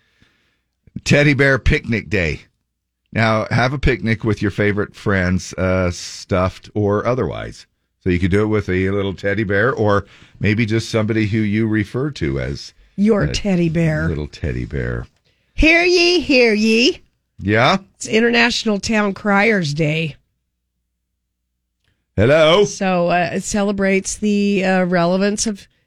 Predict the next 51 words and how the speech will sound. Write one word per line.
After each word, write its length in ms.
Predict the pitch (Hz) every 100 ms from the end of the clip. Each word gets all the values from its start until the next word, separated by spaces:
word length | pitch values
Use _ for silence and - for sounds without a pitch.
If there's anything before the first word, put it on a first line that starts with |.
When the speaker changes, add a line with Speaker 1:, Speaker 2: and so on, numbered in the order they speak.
| _ -
Speaker 2:
town 320 | 185 170 175
criers 560 | - 175 165 165 185 -
throughout 340 | 196 175 190
history. 600 | 233 294 - 180 165 - _ _ _ _ _ _ _ _
People 300 | 208 202 185
who 140 | 185 196
announce 400 | 196 190 190 -
the 100 | 208
news 460 | 190 185 208 240 - _ _ _ -
by 100 | 190
using 420 | 202 190 196 208
a 60 |
bell 580 | 185 175 180 180 226 247 _ _ _ 170
and 140 | 190
making 380 | 202 190 240 208
proclamations 880 | - 202 202 - 196 185 180 196 196
to 140 | - 196
townspeople. 960 | - 254 302 349 - 190 165 170 139 - _ _ -
Speaker 1:
Huh. 140 | 156 - _ _ _ _ _ _ _ _ _ _ _ _ _ _ _
All 80 | 110
right. 260 | 143 139 139
We 120 | 151
don't 140 | 180 160
have, 240 | 160 139
uh, 140 | 139 135
too 180 | 147
much 240 | 139 123 120
of 60 |
that, 260 | 107 113 135
but 100 | 120
I 120 | 117
think 220 | 120 139
it's 160 | 240 277
Speaker 2:
No. 100 | 185
Speaker 1:
more 140 | 113
of 80 | 110
a 60 | 104
thing 280 | 110 104 101
in, 200 | 98 95
um, 180 | 92 95
Speaker 2:
More 120 | 220
of 80 | 240
a 80 |
London 640 | 240 220 202 208 196 214 233
Speaker 1:
yeah. 280 | 214 202 208
Speaker 2:
and 120 | 180
more 120 | 208
of 100 | 202
a 60 | 226
British 580 | 190 208 196 208 185 -
thing. 460 | 196 190 233 294